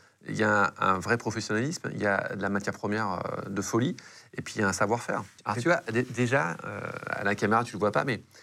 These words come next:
Speaker 1: la pâte a été détrempée. C'est-à-dire que là, tu vois, c'est, c'est, c'est tout mou.
Speaker 2: Ah, ouais.
Speaker 1: Là, la pâte, ce qui peut dire que ça, ça fait deux, trois, deux, trois jours de frigo, hein.
Speaker 2: Ah ouais, d'accord.
Speaker 1: Et là, la pâte est
Speaker 2: Elle est
Speaker 1: impeccable.
Speaker 2: dure.
Speaker 1: Elle est croustillante, elle est, euh, al dente.
Speaker 2: Alors que là, elle est molle.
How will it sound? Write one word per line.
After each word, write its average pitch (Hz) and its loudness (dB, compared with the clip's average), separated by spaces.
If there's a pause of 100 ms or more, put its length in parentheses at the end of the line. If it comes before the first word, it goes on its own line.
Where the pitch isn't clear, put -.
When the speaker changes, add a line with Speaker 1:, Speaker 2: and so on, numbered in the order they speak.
(220)
Speaker 1:
la 104 4
pâte 131 2
a 110 6
été 107 2
détrempée. 113 2 (420)
C'est-à-dire 98 0
que 113 0
là, 117 6
tu - -2
vois, 120 4
c'est, - -2
c'est, - -4
c'est - -6
tout - -8
mou. 117 0 (460)
Speaker 2:
Ah, 156 4
ouais. 123 0 (460)
Speaker 1:
Là, 113 2
la 95 -2
pâte, 120 -2 (280)
ce - -16
qui - -10
peut 110 2
dire 131 4
que 139 -4
ça, 101 -2
ça - -6
fait 113 -2
deux, 101 0
trois, 98 0
deux, 98 -4
trois 104 -6
jours 98 -4
de 98 -2
frigo, 98 -10
hein. 104 -20 (340)
Speaker 2:
Ah 139 0
ouais, 120 -2
d'accord. 98 -12
Speaker 1:
Et 107 0
là, 117 4
la 101 2
pâte - 0 (240)
est 98 -4
Speaker 2:
Elle 95 2
est - 2
Speaker 1:
impeccable. 110 0
Speaker 2:
dure. - -2
Speaker 1:
Elle 101 -8
est 95 -2
croustillante, 107 -4
elle 90 -2
est, 87 -6
euh, 85 -6 (140)
al 98 -4
dente. 98 -2 (400)
Speaker 2:
Alors 120 -2
que - 2
là, 147 6
elle 139 2
est 113 2
molle. 127 2